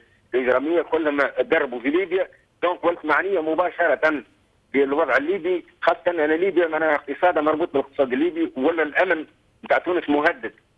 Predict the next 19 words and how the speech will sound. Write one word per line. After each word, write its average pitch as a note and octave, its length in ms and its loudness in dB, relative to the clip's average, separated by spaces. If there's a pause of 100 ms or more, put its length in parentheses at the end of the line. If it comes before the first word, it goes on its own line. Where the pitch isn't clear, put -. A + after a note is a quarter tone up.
(300)
وتونس E3+ 460 -2
ما D#3+ 80 0
تنساش E3 420 -2 (200)
البكري C#3+ 460 0
اللي D#3 260 0
عضو E3+ 240 0
في - 120 -14
الحلف D3+ 420 -2
ضد D#3 240 -2
داعش، A2+ 280 0 (560)
والمؤشرات D3 1080 0
كلها E3+ 460 0 (280)
تدل F3+ 460 -4 (180)
استدعاء D3+ 380 0
حاملة D#3 300 0
الطائرات D3+ 400 2
البحر C3+ 200 0
المتوسط C3+ 340 0 (380)
على C#3+ 580 4